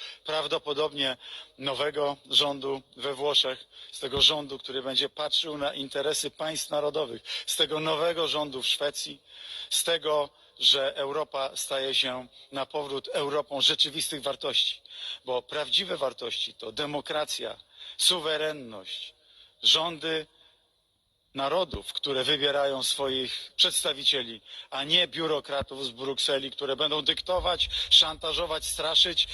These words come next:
wywierać presję na innych. Nie zgadzamy się na takie podejście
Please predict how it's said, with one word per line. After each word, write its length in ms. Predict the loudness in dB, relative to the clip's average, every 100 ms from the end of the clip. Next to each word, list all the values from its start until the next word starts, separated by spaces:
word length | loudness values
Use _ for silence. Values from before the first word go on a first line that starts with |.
| -6 -4
wywierać 480 | 0 0 2 0 -2
presję 440 | -4 -2 -2 -4
na 120 | -4
innych. 340 | -6 -6 -10 -12 -16 -14 -10 2
Nie 120 | 2
zgadzamy 480 | 4 2 4 2 2
się 140 | 2
na 120 | 0
takie 240 | -4 -6 -10
podejście 540 | -10 -6 2 2 2